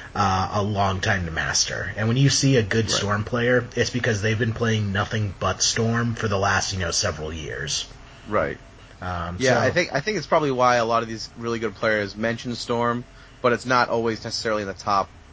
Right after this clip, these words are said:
Speaker 2: you know, top eight lists all the time. I mean, it, it shows up there quite a bit, but
Speaker 1: Mm-hmm.
Speaker 2: I, I don't think it's in there more often than, say, like, lands or four color Delver, um, which also made the top, like, you know, it went, it essentially went Miracles, Ant,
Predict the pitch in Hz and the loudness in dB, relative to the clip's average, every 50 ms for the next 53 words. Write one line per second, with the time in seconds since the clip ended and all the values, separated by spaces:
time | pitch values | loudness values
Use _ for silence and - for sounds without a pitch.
0 | - - - - 104 90 - - - 127 117 - 113 107 90 101 110 101 - - | -20 -18 -10 -8 -8 -8 -8 -4 0 0 0 2 0 -2 -2 -2 -4 -4 -6 -8
1 | - - - - 76 101 101 92 90 - 101 90 85 87 92 - 131 147 143 131 | -10 -10 -8 -4 -4 -2 -4 -4 -6 -8 -8 -8 -6 -8 -6 -2 0 2 2 2
2 | 95 90 117 - 175 147 127 117 104 104 98 - 110 104 92 92 95 87 - - | 0 -2 -2 0 0 2 2 2 0 -2 2 2 2 2 2 2 -2 -2 -2 -2
3 | 80 73 69 - - - - - 151 143 101 98 95 - - - - - 90 - | -4 -4 -4 -8 -14 -14 -4 0 0 0 0 -2 -6 -10 -12 -16 -10 -8 -8 -8
4 | - - - 120 135 135 131 139 123 127 120 131 123 120 113 110 110 110 110 110 | -8 -4 0 2 2 4 4 2 0 0 0 2 2 2 2 2 2 2 4 4
5 | 107 107 107 104 - 113 107 104 101 104 - - 104 98 95 95 95 92 - - | 6 6 4 4 0 -4 -4 -4 -4 -4 -4 -2 0 0 0 0 -2 -4 -4 -4
6 | 107 101 98 95 98 95 95 92 - - 104 95 - 98 92 87 87 95 92 92 | -2 -2 0 0 -2 -2 -4 -8 -6 -6 -6 -4 -2 -2 -2 -2 0 0 0 0
7 | 82 90 87 90 - - - - - - - - - - 95 92 87 87 85 87 | 0 0 0 0 -2 -6 -12 -20 -20 -20 -20 -20 -10 -6 -4 -2 -2 -2 -4 -6
8 | 90 92 - - - - 131 127 - - - 127 131 127 - 135 120 117 117 113 | -8 -10 -12 -10 0 0 0 2 4 4 6 6 6 6 4 2 2 2 2 2
9 | 98 104 - 117 107 104 - - 95 95 92 - - - - - - 98 104 104 | 0 -2 0 2 2 2 2 0 -2 -2 -2 -6 -12 -20 -16 -10 -6 -4 -4 -2
10 | 107 107 92 98 107 - - 127 131 127 113 - - - - - - - - 139 | 0 0 0 0 0 0 2 2 2 2 2 0 -8 -16 -20 -20 -14 -2 0 2
11 | 143 185 180 151 160 151 135 127 117 73 120 127 131 127 123 - 135 127 123 123 | 4 4 2 2 2 0 0 0 -2 -2 0 2 2 2 2 2 0 0 0 0
12 | 117 - - - - 113 113 113 110 - - - | -4 -6 -8 -6 -2 -2 0 0 -2 -4 -8 -12